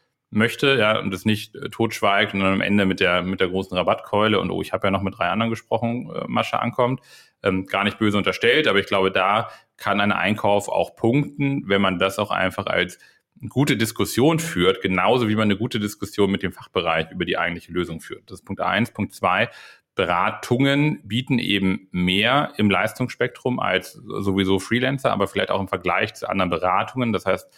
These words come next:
was ist so dieser organisatorische Mehrwert, den ich idealerweise direkt in mein Offering mit reinbringe, entweder als Streichkomponente, weil man sagt, das ist inkludiert, oder als optionale Komponente zu sagen, wie können wir auch weitere Mehrwerte liefern?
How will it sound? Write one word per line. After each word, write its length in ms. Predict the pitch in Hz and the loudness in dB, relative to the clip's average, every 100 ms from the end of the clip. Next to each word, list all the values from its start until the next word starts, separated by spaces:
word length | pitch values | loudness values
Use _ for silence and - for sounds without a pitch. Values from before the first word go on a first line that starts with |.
| - - _ | -20 -20 _
was 220 | 101 101 | -2 0
ist 100 | 113 | 0
so 100 | 101 | 0
dieser 260 | 98 92 92 | 0 0 0
organisatorische 800 | 90 90 87 85 - 120 131 - | 2 0 0 -2 0 0 2 0
Mehrwert, 500 | 92 95 104 110 110 | 0 2 2 0 0
den 120 | 92 | -2
ich 300 | 92 113 - - - _ _ | 0 -2 -4 -16 -20 _ _
idealerweise 920 | 107 107 98 85 98 107 92 92 95 90 | -2 2 4 4 4 2 2 0 0 -2
direkt 400 | 90 98 - - | 0 0 -4 -2
in 80 | |
mein 200 | 92 90 | 0 0
Offering 520 | - 101 117 98 101 92 | 0 0 2 2 4 2
mit 220 | 87 - _ _ _ | 0 -4 _ _ _
reinbringe, 920 | - 92 104 120 107 117 135 143 - - | -4 0 2 2 2 2 4 2 -2 -4
entweder 320 | 92 92 90 | -4 -2 0
als 280 | 85 82 - | -2 -4 -10
Streichkomponente, 1300 | - - 110 120 - 120 113 113 110 117 117 113 104 | -8 -2 0 -2 -2 0 2 4 4 2 2 2 2
weil 140 | 92 | 0
man 120 | 92 | 2
sagt, 200 | 92 - | -2 0
das 140 | 92 92 | -4 -4
ist 120 | 95 | -8
inkludiert, 680 | 90 - 87 113 143 143 - - _ - | -8 -4 -6 0 0 0 -8 -20 _ -2
oder 260 | 113 107 | 2 2
als 320 | 90 90 - - | 2 -2 -6 -2
optionale 640 | 120 - - 104 101 98 101 | -2 -2 -4 0 2 2 0
Komponente 640 | 98 95 95 92 95 95 | 0 0 0 2 0 -4
zu 140 | - | -4
sagen, 300 | 90 90 90 | 0 2 0
wie 120 | 104 | -4
können 280 | 110 104 90 | -4 -2 0
wir 180 | 101 - | 0 2
auch 240 | 92 92 | 0 0
weitere 400 | 87 92 113 101 | 0 0 0 2
Mehrwerte 680 | 98 95 104 101 95 - 87 | 2 2 2 2 0 0 -2
liefern? 580 | 85 92 113 139 139 151 | -2 -6 -2 0 0 -2